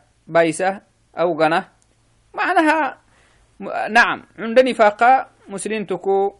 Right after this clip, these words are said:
جيتمم بحته. كرد نفاق مس-، مؤمن تكو جيتمما مبحته. بل سدلونه. ثالثًا، إن النفاق الأكبر في الغالب لا يتوب صاحبه.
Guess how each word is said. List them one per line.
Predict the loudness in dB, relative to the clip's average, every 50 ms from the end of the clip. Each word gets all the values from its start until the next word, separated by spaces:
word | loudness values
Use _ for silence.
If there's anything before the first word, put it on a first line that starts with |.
| _ _ _ -4
جيتمم | 0 0 0 0 -2 -4 -2 -2 -2 -2 -4 -12 _ _ _ _ _ _
بحته. | -4 -4 -4 -4 -4 _ -2 -2
كرد | -2 -6 _ -6 -6 -4 -4 -8
نفاق | -8 -6 -4 -4 -6 -4 -6
مس-، | -12 -12 -10 -10
مؤمن | -10 -10 -8 -8 -10 -10 -10 -10
تكو | -12 -12 -8
جيتمما | -8 -8 -8 -6 -8 -8 -6 -4 -2 -2 -2 -2 -4 -10 _ _ _ _ _ _ _
مبحته. | -6 -4 -2 0 -2 -2 -4 _ -10 -10 -10 _ _ 0
بل | 0 0 0
سدلونه. | 0 -4 -4 -2 -4 -2 -2 -2 -4 -6 -10 -14 _ _ _ _ -20 _ _ _ _ _ _ _ _ _ _ _ _
ثالثًا، | 2 2 2 2 2 0 0 -2 -2 -4 -14 _ _ _ _ _ _ _ _ _ _ _ -8
إن | -4 -4
النفاق | -2 -2 -2 0 0 0 2 2
الأكبر | 0 -2 -2 -2 -4 -4 -4 -4 0 2 4 6 8 8 8 6 4 -4 _ _ _ _
في | -8 -6 -2
الغالب | -2 -2 2 4 6 6 6 6 4 0 -6
لا | -6 -2 2 4 4 4
يتوب | 4 2 0 -6 -4 -4 -6
صاحبه. | -2 -2 -2 -2 -2 -4 -6 -6 -8 -10 -12